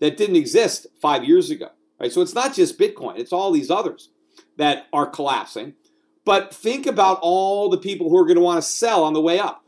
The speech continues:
who have real money invested, and every time there's an uptick, there's gonna be money that wants out. So in order for, for the new buyers to lift the market back up to twenty thousand, they're gonna have to come up with enough new money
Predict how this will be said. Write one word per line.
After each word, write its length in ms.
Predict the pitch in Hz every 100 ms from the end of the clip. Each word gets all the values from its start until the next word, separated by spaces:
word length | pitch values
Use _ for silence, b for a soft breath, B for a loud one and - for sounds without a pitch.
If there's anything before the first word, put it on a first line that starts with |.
| _
who 100 | 175
have 260 | 165 165 120
real 220 | 170 247
money 320 | 220 214 190
invested, 600 | 151 139 110 - 143 151 _ _
and 160 | 147 160
every 240 | 175 202 240
time 240 | 208 214
there's 180 | 196 151
an 100 | 165
uptick, 520 | 165 214 - 120 117 _ _ _ _ -
there's 280 | 175 202 -
gonna 160 | 214
be 140 | 175 180
money 300 | 151 165 175
that 180 | 170
wants 320 | 139 170 180 -
out. 280 | 190 226 - _ _ _
So 240 | - 202 175
in 120 | 165
order 400 | 180 220 262 226
for, 300 | - 185 160 - -
for 120 | 175
the 120 | 156
new 200 | 156 233
buyers 760 | 165 156 202 190 117 117 - _ _ _
to 100 | -
lift 360 | 156 208 240 -
the 80 | 185
market 440 | 180 180 170 147
back 280 | 165 180 185
up 160 | 180
to 80 | 175
twenty 340 | - 170 160 147
thousand, 580 | 160 190 208 123 107 - _ _ _
they're 180 | - 214
gonna 140 | 226
have 200 | 196 190
to 60 | 190
come 200 | - 190
up 180 | 180 170
with 160 | 160 156 - -
enough 320 | 156 208 214
new 220 | 175 202
money 460 | 165 220 190 135